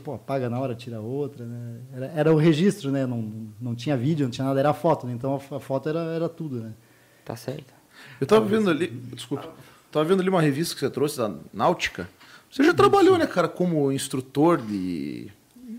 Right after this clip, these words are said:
Speaker 3: de
Speaker 1: Isso, isso. Até foi bacana
Speaker 3: de
Speaker 1: que
Speaker 3: arraiz, né? Motonauta, essas coisas, não trabalhou?
Speaker 1: I-, isso, isso. O... o pai, por um tempo, ele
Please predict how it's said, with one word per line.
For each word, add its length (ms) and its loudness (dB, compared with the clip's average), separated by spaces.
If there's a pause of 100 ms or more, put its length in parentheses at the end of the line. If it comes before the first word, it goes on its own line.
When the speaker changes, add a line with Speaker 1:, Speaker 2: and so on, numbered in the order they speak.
Speaker 3:
de 420 6
Speaker 1:
Isso, 300 0
isso. 380 4
Até 360 6 (220)
foi 200 4
bacana 420 8
Speaker 3:
de 80 8
Speaker 1:
que 40 8
Speaker 3:
arraiz, 440 6
né? 160 2
Motonauta, 500 2
essas 160 -10
coisas, 240 0
não 100 2
trabalhou? 240 6
Speaker 1:
I-, 480 2
isso, 240 2
isso. 360 0
O... 760 2 (920)
o 80 -14
pai, 280 8
por 200 4
um 80 4
tempo, 420 6
ele 320 6